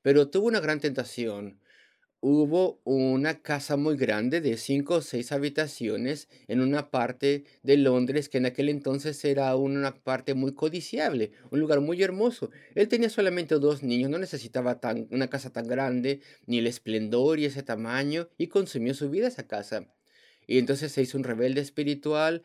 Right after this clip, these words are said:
se hizo infiel, le dañó terriblemente todo esto. Él ya murió,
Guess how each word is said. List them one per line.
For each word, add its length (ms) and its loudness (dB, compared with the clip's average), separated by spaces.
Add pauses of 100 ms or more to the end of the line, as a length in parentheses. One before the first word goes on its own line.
(140)
se 160 -2
hizo 220 -2
infiel, 600 -2 (180)
le 320 2
dañó 460 0
terriblemente 640 -2
todo 320 -2
esto. 280 -2
Él 60 -2
ya 140 0
murió, 440 0